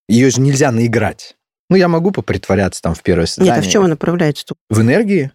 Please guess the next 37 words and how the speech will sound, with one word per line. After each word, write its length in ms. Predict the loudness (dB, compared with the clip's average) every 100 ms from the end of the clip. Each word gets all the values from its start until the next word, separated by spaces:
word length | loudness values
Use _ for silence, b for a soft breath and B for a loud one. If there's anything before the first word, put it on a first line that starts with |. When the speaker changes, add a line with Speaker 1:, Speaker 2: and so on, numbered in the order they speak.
| _
Speaker 1:
Какая 280 | -4 0 0
энергия? 340 | 2 0 0 -2
Какую 300 | 0 2 2
энергию 300 | 0 0 -2
вы 60 |
считываете? 480 | -2 -4 -4 -4 0
Вы 80 | 0
же 100 | 0
всегда 260 | 0 2 2
можете 340 | 0 -2 -6
сказать, 420 | -2 0 0 -2
э, 120 | -4 -2
как 200 | -2 -2
человек 560 | -2 0 2 0 -2 -8
в 80 | -4
ощущениях, 840 | -2 -2 0 0 2 -2 -6 -12 -18 _ -4
как 220 | -4 0
вы 80 | 0
его 140 | 0
чувствуете, 680 | 0 -2 0 -4 -4 -6 -12 _ _
как 200 | -2 0
он 100 | 2
для 160 | 2 2
вас 420 | 0 -2 -4 -6 -4
считывается, 560 | -4 -2 -2 -2 -4
приятен 520 | 0 2 0 -2 0
он, 140 | 2 2
неприятен. 760 | 0 0 0 0 -4 -6 -8 -6
Speaker 2:
Так 160 | -2 2
если 180 | 2 2
мы 100 | 2
незнакомые, 600 | 2 0 0 0 0 -2
вот 140 | -4 -2
ходит 300 | 0 0 0
мимо 180 | -2
меня 300 | -2 -2 -2
какой-то 560 | -6 -6 -6 -4 -4